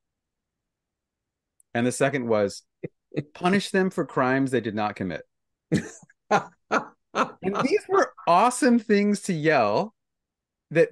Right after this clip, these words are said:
Speaker 1: like, you felt a real sense of unity as a crowd. You know, this whole, like, "I am the crowd, I am support, I'm part of this tribe." But they were very clearly ironic.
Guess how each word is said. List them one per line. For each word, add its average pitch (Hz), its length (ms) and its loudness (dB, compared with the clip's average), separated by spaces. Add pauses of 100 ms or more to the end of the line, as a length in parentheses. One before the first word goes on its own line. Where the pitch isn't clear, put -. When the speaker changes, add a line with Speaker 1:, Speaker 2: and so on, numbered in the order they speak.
(100)
Speaker 1:
like, 156 200 2
you 151 140 -6
felt 160 260 0
a 151 80 -2
real 156 160 -2
sense 160 280 -4
of 127 100 -4
unity 156 640 -2
as 131 180 -4
a 131 40 -6
crowd. 113 480 -2 (320)
You 127 140 -4
know, 113 80 -2
this 110 160 -6
whole, 123 180 2
like, 98 220 -2
"I 95 180 -6
am 104 160 -4
the 87 80 -8
crowd, 101 380 -2
I 98 60 -2
am 98 100 -6
support, 95 340 -8
I'm 101 140 -8
part 104 160 -6
of 98 80 -6
this 98 120 -8
tribe." 95 400 -4 (480)
But 147 140 0
they 170 80 4
were 160 140 4
very 135 320 2
clearly 104 560 0 (320)
ironic. 87 520 -4